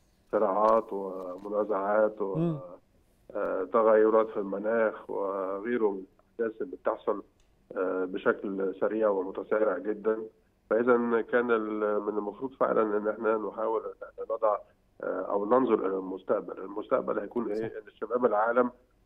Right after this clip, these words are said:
Speaker 1: هيكون عنده دراية بهذه المشاكل، وعنده دراية ببعضه البعض،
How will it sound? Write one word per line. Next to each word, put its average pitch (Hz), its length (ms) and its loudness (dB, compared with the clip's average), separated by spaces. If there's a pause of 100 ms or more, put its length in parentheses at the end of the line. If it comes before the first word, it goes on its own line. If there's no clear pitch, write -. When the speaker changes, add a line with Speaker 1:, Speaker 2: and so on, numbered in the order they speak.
(120)
Speaker 1:
هيكون 113 300 0
عنده 117 300 -2
دراية 110 440 4
بهذه 98 400 -6
المشاكل، 110 640 -2
وعنده 113 320 2
دراية 123 340 6
ببعضه 107 500 0
البعض، 101 380 -2